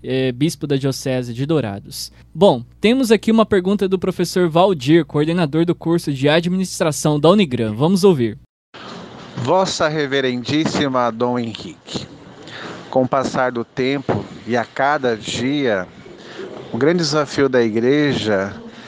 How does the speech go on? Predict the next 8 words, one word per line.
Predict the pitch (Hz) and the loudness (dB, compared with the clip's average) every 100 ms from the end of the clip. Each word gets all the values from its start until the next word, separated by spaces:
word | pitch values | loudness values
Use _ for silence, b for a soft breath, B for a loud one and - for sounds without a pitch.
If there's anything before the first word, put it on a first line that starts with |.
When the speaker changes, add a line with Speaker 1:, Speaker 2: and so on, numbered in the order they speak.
| B B - | B B -4
Speaker 2:
é | 113 117 120 123 123 120 120 117 117 113 110 107 - | 0 4 4 4 4 4 4 4 2 2 0 0 0
se | - 143 | 0 -2
aproximar | - 151 139 - 120 123 135 139 123 - - | 0 -2 -2 -2 -2 0 0 -2 -4 -10 -4
cada | 117 113 | -2 -2
vez | 107 131 135 117 | 0 0 0 -2
mais | 113 113 117 123 120 110 - - - - - B B B B B B - - 110 | -2 0 0 0 0 -2 -4 -6 -10 -20 -20 B B B B B B -12 -12 -4
do | 117 | -4
cristão, | - 113 - - - 135 143 139 135 135 135 | 0 0 0 -2 0 2 2 2 0 -4 -8